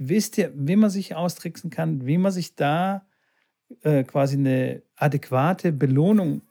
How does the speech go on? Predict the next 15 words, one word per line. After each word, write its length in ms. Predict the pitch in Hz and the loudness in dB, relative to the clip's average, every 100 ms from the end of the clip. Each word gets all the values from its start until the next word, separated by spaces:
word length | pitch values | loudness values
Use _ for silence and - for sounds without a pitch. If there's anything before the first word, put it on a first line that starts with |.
| _ _ _ _ _ | _ _ _ _ _
ausdenken 580 | - 151 147 156 151 151 | -2 -2 -2 -6 -6 -10
kann, 300 | - 156 160 - _ _ | -6 -6 -6 -10 _ _
so 180 | - 147 | -2 0
dass 180 | 143 | 0
man 120 | - 127 | -2 0
dann 220 | 131 131 | 2 2
nicht 260 | 170 - | -2 -4
direkt 300 | 143 143 - | -2 -2 -2
in 80 | 147 | -2
den 160 | 135 120 | -2 2
Honigtopf 640 | 160 156 139 - 139 - | 4 2 -2 -4 -6 -2
oder 140 | 131 131 | -2 -2
ins 200 | 120 135 | -2 -6
Nutella-Glas 720 | 117 143 143 123 113 117 - | -4 -2 -2 -2 -4 -6 -8
reinfällt 720 | 120 117 117 - 120 113 110 | -6 -6 -8 -6 -4 -4 -10